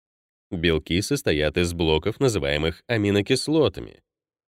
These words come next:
Нуклеиновые кислоты — из блоков, называемых нуклеотидами.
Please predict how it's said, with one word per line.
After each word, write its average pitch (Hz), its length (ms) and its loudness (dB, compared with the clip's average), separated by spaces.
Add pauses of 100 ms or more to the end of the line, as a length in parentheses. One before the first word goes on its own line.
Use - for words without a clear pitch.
(340)
Нуклеиновые 87 680 2
кислоты — 160 600 0
из 143 320 -2
блоков, 120 480 2
называемых 82 760 0
нуклеотидами. 71 1000 0